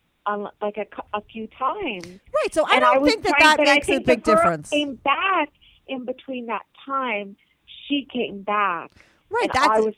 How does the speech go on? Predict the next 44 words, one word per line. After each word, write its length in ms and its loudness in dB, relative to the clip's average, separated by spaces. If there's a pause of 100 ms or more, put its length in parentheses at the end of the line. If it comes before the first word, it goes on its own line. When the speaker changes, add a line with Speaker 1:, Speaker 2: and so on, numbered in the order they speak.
Speaker 1:
trying 240 -14
to 60 -16 (120)
win 100 -8
him 140 -8
over. 480 -6 (260)
You 140 -18
Speaker 2:
Right, 160 2
Speaker 1:
know 60 -2
Speaker 2:
with 100 0
Speaker 1:
what 0 -
I 40 -6
Speaker 2:
the 80 0
Speaker 1:
mean? 100 0
And, 120 2
Speaker 2:
sex. 460 -4
Speaker 1:
and 140 0
if 120 0
I 140 4
would 160 0
have 140 -6
slept 180 -4
with 120 -10
him 140 -12
in 80 -16
the 80 -12
beginning, 540 -14 (300)
who 220 -8
knows? 580 -2 (340)
Maybe 500 -8
that 200 -6 (240)
would 100 -8
have 120 -12
been 120 -10
a 60 -14
good 240 -12 (100)
thing, 280 -8
and 140 -20
maybe 280 -12
not. 380 -4
But 100 -6
I 200 -4
think 220 -8 (100)
it 220 -8
wouldn't. 400 -8